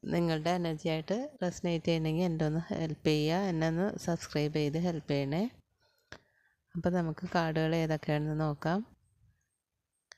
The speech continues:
ഫസ്റ്റ് കാർഡ് King of Pentacles, Six of Wands, Page of Pentacles, Seven of Cups,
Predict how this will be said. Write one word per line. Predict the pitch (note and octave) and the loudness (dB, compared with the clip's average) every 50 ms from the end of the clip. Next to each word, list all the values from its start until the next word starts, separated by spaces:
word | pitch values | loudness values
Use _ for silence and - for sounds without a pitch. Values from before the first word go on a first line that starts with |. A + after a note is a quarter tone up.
| _ _ _ - - - _ _ - | _ _ _ -20 -20 -20 _ _ 0
ഫസ്റ്റ് | F3+ E3+ E3 - - - F3+ | 2 2 2 0 0 2 2
കാർഡ് | E3+ E3+ E3+ D#3+ E3+ F#3+ A3+ B3+ - - - _ _ _ _ _ _ _ _ _ _ _ _ | 2 2 0 0 0 0 0 -2 -4 -10 -18 _ _ _ _ _ _ _ _ _ _ _ _
King | - F3 E3+ E3 E3 | 2 2 2 4 4
of | E3+ F3+ F3 | 4 2 4
Pentacles, | - G3+ F3+ E3+ E3 E3 D#3 D#3+ E3 F#3+ A#3 B3 - - - - - _ _ _ _ _ _ _ _ _ _ _ _ _ _ _ _ _ _ _ _ _ _ _ _ _ _ _ _ _ _ _ _ _ _ _ _ _ _ _ _ _ _ _ _ _ _ _ _ - | 4 4 4 6 4 2 2 4 4 2 2 2 -2 -6 -14 -16 -18 _ _ _ _ _ _ _ _ _ _ _ _ _ _ _ _ _ _ _ _ _ _ _ _ _ _ _ _ _ _ _ _ _ _ _ _ _ _ _ _ _ _ _ _ _ _ _ _ -10
Six | - - F#3 E3+ - - - - | -4 -2 -2 -2 -2 -2 2 4
of | F#3 F3+ F3 | 6 6 6
Wands, | - F3 D#3+ D#3+ D#3+ E3 E3+ - - - A#3 B3+ C#4 - - - _ _ _ _ _ _ _ _ _ _ _ _ _ _ _ _ _ _ _ _ _ _ _ _ _ _ _ _ _ _ _ _ _ _ _ _ _ _ _ _ _ - | 4 2 2 4 2 0 -2 -2 -2 -2 0 0 -2 -4 -10 -20 _ _ _ _ _ _ _ _ _ _ _ _ _ _ _ _ _ _ _ _ _ _ _ _ _ _ _ _ _ _ _ _ _ _ _ _ _ _ _ _ _ 6
Page | F3 F3 F3 E3+ E3 | 8 8 8 8 8
of | F3+ F3+ - | 4 4 4
Pentacles, | - F#3+ E3+ E3+ E3 E3 D#3+ F3+ F#3 A3 B3 - - - - - _ _ _ _ _ _ _ _ _ _ _ _ _ _ _ _ _ _ _ _ _ _ _ _ _ _ _ _ _ _ _ _ _ _ _ - | 2 2 2 4 2 0 2 2 2 2 0 -2 -8 -14 -18 -20 _ _ _ _ _ _ _ _ _ _ _ _ _ _ _ _ _ _ _ _ _ _ _ _ _ _ _ _ _ _ _ _ _ _ _ -8
Seven | - - F3+ E3+ E3 E3 E3+ | 0 4 4 4 6 6 4
of | F3 F#3 F#3 | 4 2 2
Cups, | - F3 F3 - - - - | 2 0 0 0 -2 -6 -4